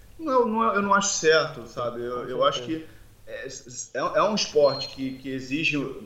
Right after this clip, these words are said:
Speaker 1: uma técnica e exige um cuidado com, com o aluno. Então, olhe pelo seu aluno. Já pro, pro, pra galera que quer ser atleta, que, que, que quer se dedicar a isso,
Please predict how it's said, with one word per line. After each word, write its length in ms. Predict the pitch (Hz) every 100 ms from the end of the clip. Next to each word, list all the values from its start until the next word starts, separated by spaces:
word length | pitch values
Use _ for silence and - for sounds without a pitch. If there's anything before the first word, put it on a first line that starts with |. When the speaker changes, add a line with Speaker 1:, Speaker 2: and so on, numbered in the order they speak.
| -
Speaker 1:
uma 220 | 131 123
técnica 600 | 139 196 226 233 262 254 - - - -
e 60 | -
exige 300 | 180 202 247
um 60 | 226
cuidado 540 | 180 139 135 120 117
com, 160 | 123 117
com 140 | -
o 40 | 123
aluno. 360 | 113 107 101
Então, 300 | 107 190 233
olhe 220 | 254 294 233
pelo 160 | 175
seu 180 | 147 160
aluno. 440 | 131 120 113 101 101 - - - -
Já 180 | 160
pro, 180 | 214 208
pro, 180 | - 160
pra 220 | - 143
galera 300 | 135 131 135 135
que 120 | 131
quer 200 | - 170
ser 180 | 170 139
atleta, 500 | 120 117 127 123 127
que, 180 | - 120 -
que, 120 | 107
que 240 | - 117
quer 180 | 113 147
se 100 | 151
dedicar 300 | 131 127 120
a 40 | 123
isso, 320 | 170 -